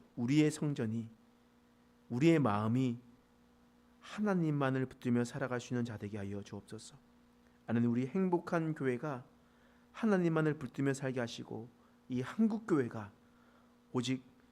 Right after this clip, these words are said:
하나님의 계명과 법도를 지키며 하나님만을 의지하며 살아갈 수 있도록 도와주시옵소서. 이스라엘 백성들처럼 안일한 생각으로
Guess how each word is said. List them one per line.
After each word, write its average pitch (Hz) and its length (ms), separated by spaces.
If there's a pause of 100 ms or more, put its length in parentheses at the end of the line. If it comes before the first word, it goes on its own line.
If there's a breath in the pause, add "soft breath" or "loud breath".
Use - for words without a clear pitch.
(300)
하나님의 120 600
계명과 117 480
법도를 123 400
지키며 127 580 (500 soft breath)
하나님만을 170 680
의지하며 127 340
살아갈 127 320
수 - 140
있도록 120 220
도와주시옵소서. 113 1120 (840 soft breath)
이스라엘 120 260
백성들처럼 131 680
안일한 151 420
생각으로 135 680